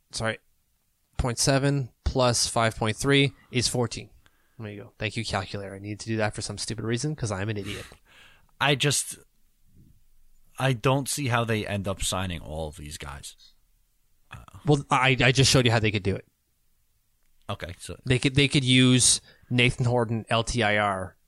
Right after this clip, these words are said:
Speaker 1: money and go over the cap.
Speaker 2: Okay.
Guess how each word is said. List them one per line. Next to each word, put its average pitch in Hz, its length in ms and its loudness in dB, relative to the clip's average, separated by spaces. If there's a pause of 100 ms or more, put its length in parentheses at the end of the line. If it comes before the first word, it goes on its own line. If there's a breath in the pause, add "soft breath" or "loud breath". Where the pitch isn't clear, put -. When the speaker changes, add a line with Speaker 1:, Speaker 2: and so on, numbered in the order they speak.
Speaker 1:
money 98 400 -4 (480)
and 110 160 -4
go 110 120 2
over 101 140 -2
the 98 100 -2
cap. 101 260 -10 (1120)
Speaker 2:
Okay. 123 160 -14